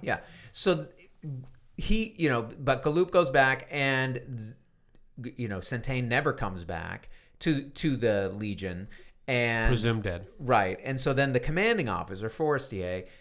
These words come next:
Speaker 1: sort of, you know, eventually calls up, uh, Galloop on charges, and he,
Speaker 2: Yeah.
Speaker 1: and he's, that's what pushes him out. Now, we then kind of, we do see the sequence where Galloop is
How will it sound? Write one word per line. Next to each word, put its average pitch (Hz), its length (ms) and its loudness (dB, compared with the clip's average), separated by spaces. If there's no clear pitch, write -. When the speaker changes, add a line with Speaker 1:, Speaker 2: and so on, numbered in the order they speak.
Speaker 1:
sort - 260 0
of, 110 220 -2
you 131 100 -2
know, 90 280 -4
eventually 143 500 -2
calls 104 380 0
up, 98 280 -2
uh, 92 520 -2
Galloop 98 420 -6
on 90 160 -6
charges, 85 640 -6
and 95 120 -8
he, 104 160 -8
Speaker 2:
Yeah. 190 100 0
Speaker 1:
and 120 80 -4
he's, 101 180 -8
that's 92 240 -4
what 101 280 -6
pushes 107 340 -8
him 104 120 -6
out. 143 300 0
Now, 139 480 2
we 151 220 2
then 175 320 2
kind 160 240 0
of, 143 100 -2
we 135 120 0
do 165 260 -4
see 180 180 -4
the 156 140 -4
sequence 131 640 -4
where 104 720 2
Galloop 104 500 -4
is 107 720 0